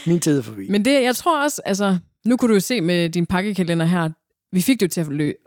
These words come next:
Speaker 2: til
Speaker 1: Ja,
Speaker 2: at
Speaker 1: ja.
Speaker 2: fungere.
Speaker 1: Det er godt, jeg har dig.
Speaker 2: Jamen, jeg hjælper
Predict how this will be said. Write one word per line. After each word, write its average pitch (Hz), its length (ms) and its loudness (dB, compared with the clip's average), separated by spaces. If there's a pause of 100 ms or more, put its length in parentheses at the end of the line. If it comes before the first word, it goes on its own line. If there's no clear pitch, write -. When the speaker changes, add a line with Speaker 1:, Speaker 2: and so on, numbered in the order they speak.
(120)
Speaker 2:
til - 120 -2
Speaker 1:
Ja, 196 60 6
Speaker 2:
at 262 120 8
Speaker 1:
ja. 185 80 6
Speaker 2:
fungere. 175 300 2 (460)
Speaker 1:
Det 175 60 0
er 175 40 0
godt, 196 200 2
jeg 160 100 0
har 160 120 0
dig. 120 280 -8 (680)
Speaker 2:
Jamen, 196 140 2
jeg 214 80 4
hjælper 233 300 2